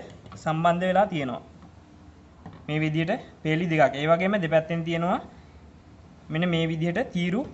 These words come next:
දෙක බැගින් දෙපැත්තෙන්ම තියෙනවා. එතකොට ඔන්න ඔය විදිහටයි මෙන්න මේ ප්‍රොජෙක්ට් බෝඩ් එක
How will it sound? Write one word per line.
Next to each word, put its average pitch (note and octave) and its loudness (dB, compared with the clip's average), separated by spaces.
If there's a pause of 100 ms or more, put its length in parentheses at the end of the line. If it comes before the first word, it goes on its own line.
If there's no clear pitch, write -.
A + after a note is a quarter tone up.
(220)
දෙක D#3 2
බැගින් E3+ 4 (360)
දෙපැත්තෙන්ම E3 2 (320)
තියෙනවා. C3 0
එතකොට E3+ -4
ඔන්න F3 0
ඔය E3+ 0
විදිහටයි F3 0 (600)
මෙන්න D#3+ 0
මේ F#3 -2
ප්‍රොජෙක්ට් E3 -4
බෝඩ් E3+ 0
එක G#3 -2